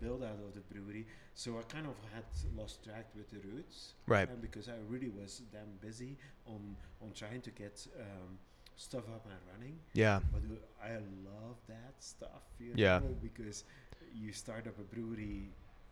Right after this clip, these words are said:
Speaker 1: yeast propagation, whatever,
Speaker 2: Yeah.
Speaker 1: steam generation. Um,
Speaker 2: So that is something you enjoy, though, is being able
Speaker 1: Oh,
Speaker 2: to piece together a brand new
Speaker 1: yes,
Speaker 2: brewery from scrap.
Speaker 1: fantastic.
Speaker 2: Yeah.
Speaker 1: I, it's a, it's a, I, an experience of lifetime. Not
Speaker 2: Yeah.
Speaker 1: many people can do that.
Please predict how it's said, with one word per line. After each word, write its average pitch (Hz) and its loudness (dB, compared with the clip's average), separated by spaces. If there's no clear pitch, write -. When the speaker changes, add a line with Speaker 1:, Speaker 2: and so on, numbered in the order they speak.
Speaker 1:
yeast 123 -8
propagation, 110 -10
whatever, 143 4
Speaker 2:
Yeah. 101 12
Speaker 1:
steam 156 2
generation. 113 -4
Um, 117 2
Speaker 2:
So 165 12
that 147 12
is 160 12
something 139 12
you 123 12
enjoy, 113 10
though, 90 8
is 90 2
being 98 0
able 95 4
Speaker 1:
Oh, 95 2
Speaker 2:
to 95 2
piece 123 6
together 107 8
a 92 8
brand 101 12
new 101 12
Speaker 1:
yes, 92 10
Speaker 2:
brewery 95 12
from 90 4
scrap. 90 10
Speaker 1:
fantastic. 78 2
Speaker 2:
Yeah. 82 10
Speaker 1:
I, 78 8
it's 90 8
a, 113 8
it's 117 -2
a, 104 -4
I, 113 -10
an 107 -10
experience 139 2
of 101 -4
lifetime. 92 -6
Not 98 0
Speaker 2:
Yeah. 107 12
Speaker 1:
many - 4
people - -4
can 95 -8
do 120 -4
that. - -6